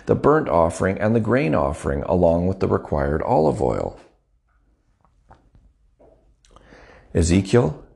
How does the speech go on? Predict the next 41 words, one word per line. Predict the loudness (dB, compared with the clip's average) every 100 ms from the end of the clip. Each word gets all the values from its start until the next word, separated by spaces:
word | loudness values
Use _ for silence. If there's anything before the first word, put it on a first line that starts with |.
| _
chapter | -2 -2 -2
forty-six. | -4 -4 -4 -6 -10 -10 -12 -16 -18 _ _ _ _ _ _ _ _ _ _ _ _ _ -20 -18 -16 -8 2
This | 2 2 -4
is | -4
what | -4
the | -4
sovereign | -4 -2 -2 -6 -6
Lord | -6 -6
says. | -6 -4 -4 -6 -12 -16 -18 _ _ _
"The | -4 2
east | 2 2 -4
gateway | -4 -2 0 0 0 0
of | -2 -2
the | -2
inner | 0 0
courtyard | 0 0 2 2 -2 0
will | 0
be | -2
closed | -4 0 4 4 2 -2
during | -6 -4
the | -6
six | -6 -4 -6 -4
work | 0 0 -2
days | -4 -4 -6 -6
each | -6 -6
week, | -2 -2 -2 -8 -16 -14 0
but | 2
it | 4
will | 2
be | 0
open | 2 2 2 0
on | 0 0
Sabbath | 0 0 0 -2 -4
days | -2 -2 -4 -4
and | -2 0
the |
days | 0 0 0
of | 0 -2
new | 0 0
moon | 0 0 -2
celebrations. | -2 -2 -2 0 -2 -4 -10 -12 -16 -20